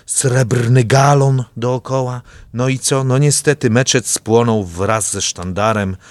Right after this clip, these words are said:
w tysiąc dziewięćset piętnastym roku, bo był drewniany. Kolejny pułkownik, Jakub Baranowski,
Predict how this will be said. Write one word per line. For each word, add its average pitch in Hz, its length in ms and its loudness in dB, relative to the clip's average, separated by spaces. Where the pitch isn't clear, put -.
w - 80 -18
tysiąc 156 420 -2
dziewięćset 95 580 -8
piętnastym 90 580 -14
roku, 101 320 -6
bo 151 120 -12
był 175 140 -8
drewniany. 175 540 -10
Kolejny 170 520 2
pułkownik, 110 600 -4
Jakub 143 300 -6
Baranowski, 143 840 0